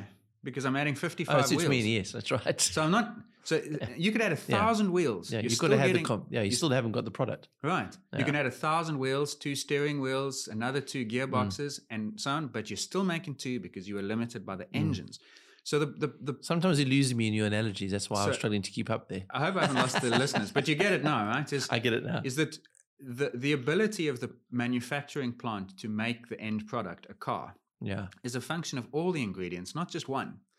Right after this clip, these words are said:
Speaker 1: So when you add all these amino acids and you say, "We're gonna make more human growth hormone," you're assuming that the factory is set up to actually turn those into growth hormone.
Speaker 2: Mm.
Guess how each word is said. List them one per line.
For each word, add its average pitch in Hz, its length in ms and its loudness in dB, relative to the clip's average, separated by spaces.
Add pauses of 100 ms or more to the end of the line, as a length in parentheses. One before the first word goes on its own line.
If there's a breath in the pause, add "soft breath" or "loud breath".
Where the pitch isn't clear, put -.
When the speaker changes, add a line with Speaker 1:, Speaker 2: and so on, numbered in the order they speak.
(540 soft breath)
Speaker 1:
So 143 140 -2
when 175 160 4
you 214 200 4
add 139 400 -2 (480)
all 139 160 2
these 123 320 2
amino 120 300 0
acids 98 460 -8
and 101 100 -6
you 98 80 -6
say, 110 220 -4
"We're 101 80 -4
gonna 101 140 -4
make 107 240 -2
more 98 320 -6 (100)
human 107 200 -4
growth 120 240 -2
hormone," 95 260 -8
you're 135 140 2
assuming 185 420 -2
that 131 140 -6
the 120 80 -8
factory 139 440 -8
is 107 160 -6
set 120 160 -4
up 95 240 -6 (420)
to 104 100 -8
actually 123 240 -8
turn 170 340 -6
those 110 200 -4
into 123 300 -8
growth 113 280 -4
hormone. - 280 -16 (100)
Speaker 2:
Mm. 98 240 -6